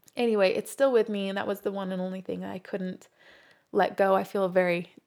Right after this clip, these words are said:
deep connection to this amazing plant. So anyway, the tree's gone with me.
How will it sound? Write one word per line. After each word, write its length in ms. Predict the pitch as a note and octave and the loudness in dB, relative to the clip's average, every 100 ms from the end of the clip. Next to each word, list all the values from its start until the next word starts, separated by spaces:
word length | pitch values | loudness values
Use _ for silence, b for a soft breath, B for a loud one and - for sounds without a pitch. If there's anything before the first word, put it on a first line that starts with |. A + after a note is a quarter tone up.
| - | -16
deep 220 | G3 G3+ - | -12 -12 -12
connection 460 | F#3+ F3 - F#3 | -10 -10 -10 -10
to 100 | F3+ | -10
this 200 | F#3+ F3+ - | -14 -14 -12
amazing 440 | G3 F#3 F3 F#3+ | -8 -8 -8 -10
plant. 360 | F3 F3+ E3+ - - | -10 -8 -8 -8 -2
So 240 | F#3 F#3 - B B | 0 0 -2 B B
anyway, 680 | - B3+ A#3 G3+ F#3 F#3 - _ _ _ _ _ _ _ _ _ - - _ _ _ _ _ _ | 0 4 6 6 6 2 -2 _ _ _ _ _ _ _ _ _ -20 -20 _ _ _ _ _ _
the 60 | A3+ | -4
tree's 260 | A3+ A3 | -2 -4
gone 220 | G3+ G3 F#3 | -2 -4 -4
with 160 | F#3 | -6
me. 280 | F3 E3+ F3+ | -6 -8 -10